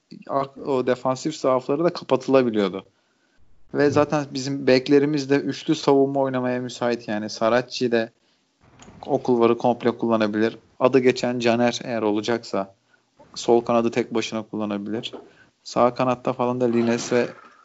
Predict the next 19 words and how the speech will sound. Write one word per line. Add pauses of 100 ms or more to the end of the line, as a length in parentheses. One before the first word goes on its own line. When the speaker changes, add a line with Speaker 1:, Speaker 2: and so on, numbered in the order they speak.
(120)
Speaker 1:
yeni
gelecek
olan
oyuncu
da (600)
kullanabilir. (600)
Speaker 2:
Hı
hı.
Speaker 1:
O, (340)
o
yüzden
üçlü
savunma
anlamında
da (180)
ben
etkili
olacağını
düşünüyordum.